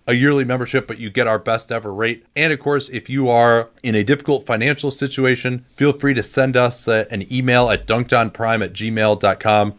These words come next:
Just give us a couple words about what's going on with you, and we will greenlight you for a special,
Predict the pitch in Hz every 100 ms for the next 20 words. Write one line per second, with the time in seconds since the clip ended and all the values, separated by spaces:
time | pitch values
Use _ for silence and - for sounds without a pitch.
0 | - 107 - _ - 143 131 147 135 127
1 | 123 127 - 110 113 117 107 123 113 107
2 | 110 101 - 104 104 101 _ 104 101 98
3 | 95 92 - - 101 107 98 85 101 123
4 | 117 104 101 98 95 92 - 107 104 90
5 | - 127 - 117 107 104